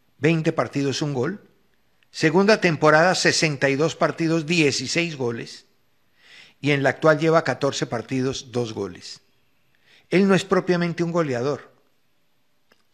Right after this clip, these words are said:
Ha jugado en su carrera doscientos veintiséis partidos,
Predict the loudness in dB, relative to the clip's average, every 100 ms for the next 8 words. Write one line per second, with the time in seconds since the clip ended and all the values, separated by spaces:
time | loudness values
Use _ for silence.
0 | -20 -20 -20 -20 -4 0 4 6 6 6
1 | 2 -4 -16 _ _ _ _ _ _ _
2 | -4 -2 -2 -2 0 2 2 2 0 -2
3 | -2 -2 -2 -4 -4 -6 -4 -4 -4 -4
4 | -4 -6 -6 -12 -20